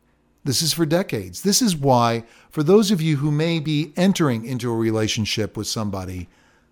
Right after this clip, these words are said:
who you suspect is abusing you, who may or may not have borderline personality disorder or another personality disorder,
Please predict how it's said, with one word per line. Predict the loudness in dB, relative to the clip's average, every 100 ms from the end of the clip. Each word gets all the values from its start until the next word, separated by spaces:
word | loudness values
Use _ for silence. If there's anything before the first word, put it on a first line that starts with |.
| _ _
who | -4
you | -2 0
suspect | 0 -2 0 0 0 -2 -12 _ _ _ _ _ _ _ _
is | -4 -4
abusing | -4 -4 -4 -2 -2
you, | -2 -2 -6 _ _ _ _ _ _ _ _
who | 0 2 2
may | 0 -2 0
or | -2
may | -2 -4
not | -4 -4
have | -2 0 0 -2 -8
borderline | -4 -2 -2 -4 -6
personality | -6 -4 -2 0 0 -2
disorder | -6 -8 -8 -8 -8 -10 _ -4
or | 2
another | 4 6 4
personality | -2 -4 -6 -8 -10
disorder, | -10 -8 -8 -8 -8 -12